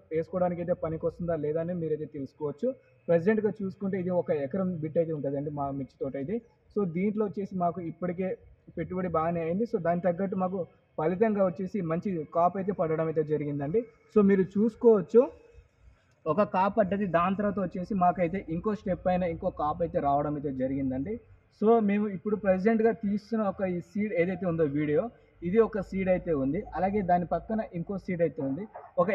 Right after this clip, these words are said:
ఎకరం బిట్టులో మేమైతే ఏం చేసామంటే ఒక పదిహేడు ప్యాకెట్లు అనేది తీసుకొచ్చాం. So, పదిహేడు ప్యాకెట్లు ఒక మూడు రకాలు అయితే ఉన్నాయి. ఆ రకాలు ఏంటో మీకు అయితే చెప్తా. So, మనం ప్రజెంట్గా చూసుకున్న ఇది వచ్చేసి మాకైతే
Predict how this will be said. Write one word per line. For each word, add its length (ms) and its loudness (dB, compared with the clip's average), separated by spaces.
ఎకరం 280 4
బిట్టులో 360 0
మేమైతే 360 0
ఏం 140 -2
చేసామంటే 520 -2
ఒక 140 0
పదిహేడు 400 4
ప్యాకెట్లు 340 0
అనేది 220 -4
తీసుకొచ్చాం. 440 -4
So, 80 -4
పదిహేడు 320 -2
ప్యాకెట్లు 300 2
ఒక 80 -8
మూడు 220 -2
రకాలు 240 -2
అయితే 180 -6
ఉన్నాయి. 200 -2
ఆ 40 2
రకాలు 280 2
ఏంటో 220 -2
మీకు 160 -4
అయితే 140 -4
చెప్తా. 220 -8
So, 60 -4
మనం 160 0
ప్రజెంట్గా 400 2
చూసుకున్న 320 -4
ఇది 160 -4
వచ్చేసి 340 -6
మాకైతే 400 -2